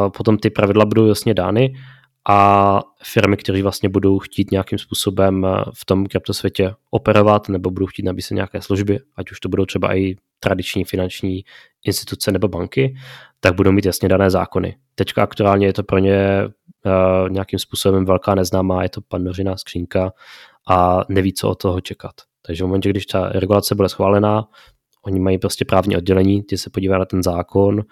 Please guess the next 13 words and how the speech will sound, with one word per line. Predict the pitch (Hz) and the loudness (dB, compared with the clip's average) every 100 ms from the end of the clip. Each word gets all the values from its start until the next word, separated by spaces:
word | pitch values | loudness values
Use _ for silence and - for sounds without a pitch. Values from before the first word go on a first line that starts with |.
| _ _ | _ _
a | - | -10
přesně | - - 98 90 | -8 -8 -6 -6
v-, | 92 | -6
budou | 104 98 92 | -6 -2 -2
vědět, | 90 92 - | -2 -4 -6
tady | 92 87 | -6 -6
jsou | - | -6
ty | 87 | -8
pravidla. | 92 90 90 92 _ _ - | -6 -4 -6 -10 _ _ -8
Jakmile | 98 104 101 | -4 0 0
ty | 101 | 0
pravidla | - 104 101 95 | -6 -4 -2 -2
neexistují, | 92 92 - - 98 | -2 -6 -8 -4 -4